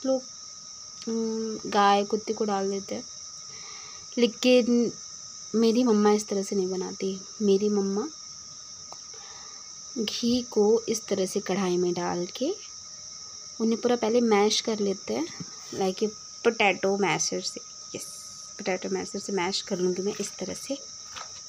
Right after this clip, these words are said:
ऐसे, ऐसे, ताकि ये जो, मतलब, है बड़े-बड़े, छोटे-छोटे हो जाए। हाँ,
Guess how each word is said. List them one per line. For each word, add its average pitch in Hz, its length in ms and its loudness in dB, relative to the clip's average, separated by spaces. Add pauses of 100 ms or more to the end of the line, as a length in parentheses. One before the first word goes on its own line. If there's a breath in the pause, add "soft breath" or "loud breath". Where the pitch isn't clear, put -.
(200)
ऐसे, 190 320 -6
ऐसे, 190 460 -6 (640)
ताकि 190 300 -4
ये 196 140 6
जो, 190 200 -2
मतलब, 185 420 -2 (100)
है 185 320 -4
बड़े-बड़े, 180 380 0 (560 loud breath)
छोटे-छोटे 196 460 -2
हो 175 80 -2
जाए। 156 220 -6
हाँ, 180 340 -8